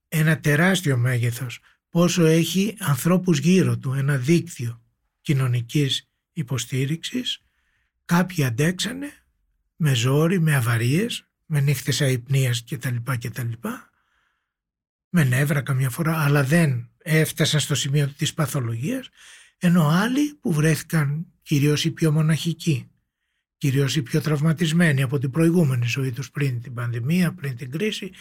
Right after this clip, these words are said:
αυτοί που ήταν οι πιο ευάλωτοι, κάτω από τη γενική πίεση, έσπασαν. Κυριολεκτικά έσπασαν. Γι' αυτό το λόγο αυξήθηκαν οι δείκτες που λένε για, που υποδηλώνουν αύξηση των,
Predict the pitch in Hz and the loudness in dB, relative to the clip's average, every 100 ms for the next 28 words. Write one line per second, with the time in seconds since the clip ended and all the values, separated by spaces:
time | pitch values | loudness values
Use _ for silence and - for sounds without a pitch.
0 | - - - - - 202 170 185 196 220 | -20 -20 -18 -10 -4 -2 2 2 4 2
1 | 196 - 180 143 147 208 240 233 262 - | 0 0 0 2 0 -2 -4 -6 -10 -10
2 | - _ - 170 160 156 139 143 165 143 | -20 _ -2 0 2 2 2 0 2 4
3 | 143 135 - 214 - 165 226 294 - 302 | 4 2 0 0 2 2 2 2 0 -4
4 | - _ - - - - - 151 _ _ | -6 _ -10 -8 -6 -6 -6 -6 _ _
5 | - 247 202 117 117 - 294 339 - - | -6 -2 -2 -4 -8 -6 -6 -6 -4 -4
6 | - - - _ _ _ - _ - 160 | -6 -10 -10 _ _ _ -20 _ 0 0
7 | - 185 - 120 143 214 269 294 _ _ | 2 0 0 -2 -2 -2 -4 -10 _ _
8 | - - - 151 143 - 139 120 - 180 | -6 -6 0 0 0 -4 -8 -8 -4 0
9 | 147 139 170 170 135 - 127 123 123 117 | 2 4 2 2 -6 -6 -4 -2 -2 -2
10 | 117 127 127 - - 143 139 - - 139 | -6 -8 -10 -14 -16 -18 -20 -12 -4 0
11 | 156 131 143 147 143 131 123 - - _ | 2 2 2 2 2 -2 -6 -18 -20 _
12 | _ 160 143 - 131 135 131 139 127 131 | _ -2 -2 -2 -4 -4 -4 -4 -4 -8